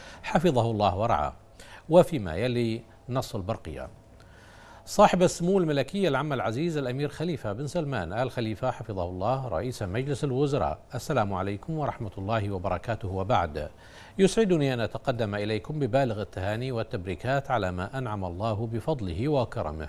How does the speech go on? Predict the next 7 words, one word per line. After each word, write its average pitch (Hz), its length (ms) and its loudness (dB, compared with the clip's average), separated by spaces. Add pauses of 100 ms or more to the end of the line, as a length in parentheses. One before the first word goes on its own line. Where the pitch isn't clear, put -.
على 117 220 2
سموكم 113 640 -4 (380)
من 165 160 6
نجاح 185 340 4
الفحوصات 139 560 -2
الطبية 123 580 -2 (300)
التي 127 320 4